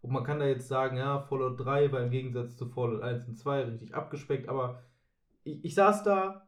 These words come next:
hab mir die Welt, hab die Welt aufgesogen und dachte mir einfach, das ist das coolste Zeug, was ich jemals in meinem Leben irgendwie aufgenommen habe. Und das wäre für mich einfach so ein Herzenswunsch, dass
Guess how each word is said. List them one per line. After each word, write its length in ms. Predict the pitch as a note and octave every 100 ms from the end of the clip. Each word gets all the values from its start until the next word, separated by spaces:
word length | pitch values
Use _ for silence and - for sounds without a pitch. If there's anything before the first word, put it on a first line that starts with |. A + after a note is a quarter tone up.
| -
hab 300 | - - - -
mir 140 | C#3+
die 100 | C3+
Welt, 240 | D3+ D#3 D#3
hab 80 |
die 140 | - C#3+
Welt 260 | D#3+ D#3+
aufgesogen 640 | D#3+ F3 - D#3 D3+ D3 C3
und 100 | A#2+
dachte 240 | B2 -
mir 80 | A2+
einfach, 420 | A#2+ A#2+ A#2 - _ _ _ _
das 140 | - -
ist 140 | -
das 120 | A#2+ -
coolste 460 | - D3+ C#3 C3 B2+ - -
Zeug, 320 | - D3+ D3
was 160 | C#3 -
ich 120 | - _
jemals 460 | - E3+ F3 D3 -
in 140 | - C#3+
meinem 220 | D3 C#3+
Leben 340 | D3+ E3 D3 C#3+
irgendwie 760 | D#3+ D3 C#3+ D#3+ D#3+ C#3+ D3 - _ _ _ _ _ -
aufgenommen 320 | C#3+ C3+ B2+
habe. 100 | B2+
Und 80 | C3
das 100 | B2+
wäre 140 | D3+
für 100 | D3
mich 180 | D3+ D#3+
einfach 160 | C#3 C#3
so 120 | C3
ein 40 |
Herzenswunsch, 680 | A#2+ D3+ - C#3 - D3+ -
dass 260 | B2+ A#2+